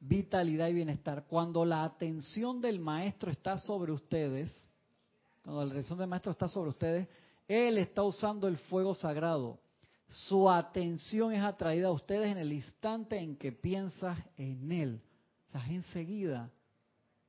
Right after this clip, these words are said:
Enseguida. Entonces, ¿por qué el resultado? Ahí está. O sea, tú tienes que abrirte la puerta, tienes que mantenerla abierta. Es como las puertas estas de,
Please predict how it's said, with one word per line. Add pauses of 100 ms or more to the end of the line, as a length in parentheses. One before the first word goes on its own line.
(340)
Enseguida.
Entonces,
¿por
qué
el
resultado? (320)
Ahí
está.
O
sea,
tú
tienes
que
abrirte
la
puerta,
tienes
que
mantenerla
abierta.
Es
como
las
puertas
estas
de,